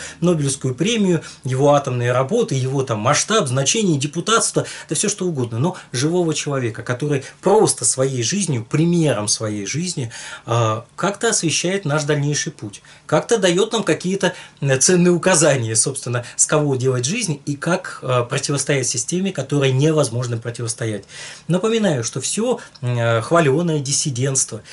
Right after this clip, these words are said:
это была безнадёжная борьба, э, одиночек, которых даже с муравьями сравнивать нельзя. То есть это песчинки мельчайшие, да, и гигантского колосса одной шестой части суши,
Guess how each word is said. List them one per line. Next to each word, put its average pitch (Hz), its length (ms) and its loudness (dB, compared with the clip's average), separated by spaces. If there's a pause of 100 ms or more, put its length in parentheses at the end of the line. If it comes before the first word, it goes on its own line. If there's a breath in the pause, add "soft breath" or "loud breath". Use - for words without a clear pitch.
(180 loud breath)
это 165 200 0
была 170 420 2
безнадёжная 196 1000 2
борьба, 139 300 2 (320 loud breath)
э, - 180 -8
одиночек, 147 560 0
которых 147 320 0
даже 151 360 2
с 143 180 -4
муравьями 160 540 2
сравнивать 101 500 -4
нельзя. 98 300 -4
То - 100 -16
есть 110 100 -6
это 123 140 -10
песчинки 175 800 0 (140 loud breath)
мельчайшие, 139 600 2
да, 160 180 0 (420 loud breath)
и 226 100 -2
гигантского 208 720 2
колосса 202 600 4
одной 139 220 -2
шестой 185 380 0
части 180 340 -2
суши, 123 420 -4